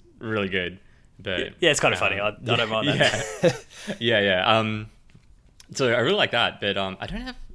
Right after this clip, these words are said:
Speaker 1: loads of memories of my, like, early gaming experiences.
Speaker 2: So when did things kind of first kick off for you then, as far as, uh, an interest or passion in video games? If it wasn't, p-, um,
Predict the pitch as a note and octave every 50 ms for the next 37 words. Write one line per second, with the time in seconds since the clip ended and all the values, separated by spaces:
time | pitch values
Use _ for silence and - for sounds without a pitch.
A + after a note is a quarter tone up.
0 | - - G2+ F#2+ G#2+ C#3 D#3+ - B2 G#2 F#2+ F#2+ G#2 G2 F2 F2+ F2 - - -
1 | A1 G1+ G1+ - - - - - - - G2 G2+ A#2+ C3+ C3+ C3+ C#3 D3 D#3 D#3
2 | D#3 D#3 - - - D#3 D#3+ E3 F#3 G3 G3 - - - - - - - - -
3 | - - - - - - - - D#3 C3+ E3 F3 F3+ G3 F3 - F#3 E3+ D#3 C3+
4 | - - - - - - D3+ C#3+ C3 C3+ - C#3+ C3 - - - B2 C#3 C3 A#2+
5 | - - B2 C3 D#3 F3 F3 D3+ A2 G2 G2 - - G#2+ G2+ G2+ G2 G#2 G2+ -
6 | - - A2+ F2+ G2+ G2+ F#2 E2 G#2+ G#2 G#2+ A2 G2+ - - G2 - - A2 G2+
7 | G2 F#2+ F#2 F#2 - - - A#2+ G#2 - - - A2 G#2 G2 G2 G2 F#2+ G2+ G2
8 | F#2+ F#2 F#2+ G2 F#2+ F#2+ F#2+ G2 - - B2+ B2+ C3+ C3+ B2+ A#2+ A2 - - _
9 | - - D#3 - C3 A#2+ A2+ A2 G#2+ G#2 G#2 G2+ G2+ G2 F#2+ F2